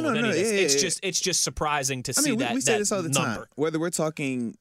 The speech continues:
Speaker 2: top five lists or we're talking roster cuts, you're always gonna have to split hairs. And when it comes to splitting hairs, at times it's gonna sound like we're knocking down a player or, you know, something
Speaker 1: Right.
Speaker 2: in that vein.
Speaker 1: Trying to
Speaker 2: But,
Speaker 1: poo-poo somebody
Speaker 2: but
Speaker 1: or,
Speaker 2: no, it's
Speaker 1: yeah.
Speaker 2: not that. It's just the context of when you're talking about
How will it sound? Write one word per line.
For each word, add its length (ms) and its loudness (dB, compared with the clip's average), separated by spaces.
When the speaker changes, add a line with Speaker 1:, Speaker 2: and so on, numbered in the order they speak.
Speaker 2:
top 260 0
five 320 0
lists 320 0
or 160 -2
we're 80 0
talking 360 -2
roster 360 -2
cuts, 300 -4
you're 160 -2
always 240 -2
gonna 120 -2
have 120 -4
to 60 -8
split 320 -4
hairs. 400 -10
And 100 -4
when 100 -2
it 100 -4
comes 220 0
to 60 -2
splitting 380 0
hairs, 340 -2
at 160 -2
times 340 -2
it's 60 -4
gonna 200 -4
sound 320 0
like 240 -2
we're 240 0
knocking 500 -2
down 260 -2
a 40 -4
player 640 -2
or, 380 -2
you 160 -4
know, 240 -2
something 440 2
Speaker 1:
Right. 120 2
Speaker 2:
in 60 -4
that 220 -2
vein. 80 -8
Speaker 1:
Trying 300 2
to 60 0
Speaker 2:
But, 220 4
Speaker 1:
poo-poo 160 -2
somebody 440 -2
Speaker 2:
but 120 4
Speaker 1:
or, 40 -2
Speaker 2:
no, 160 2
it's 120 2
Speaker 1:
yeah. 80 -4
Speaker 2:
not 260 0
that. 160 -2
It's 80 -2
just 160 0
the 60 -10
context 600 -2
of 260 0
when 120 -4
you're 80 -2
talking 340 -4
about 340 -2